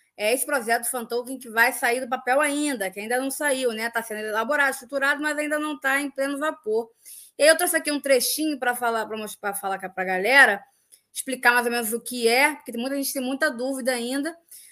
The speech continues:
Então, ó, com base nessa quantidade de tokens, aqui é uma fala do Capello, tá?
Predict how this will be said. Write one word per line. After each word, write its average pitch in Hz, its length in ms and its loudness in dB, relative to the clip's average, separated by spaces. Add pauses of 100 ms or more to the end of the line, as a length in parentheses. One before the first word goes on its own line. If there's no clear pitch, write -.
Então, 247 180 4
ó, 208 60 2
com 254 180 -2
base 269 240 8
nessa 294 220 0
quantidade 220 560 -2
de 226 80 -20
tokens, 254 460 0
aqui 202 260 -6
é 233 40 -2
uma 254 160 -4
fala 247 360 2
do 247 120 -4
Capello, 233 580 -2
tá? 202 340 -4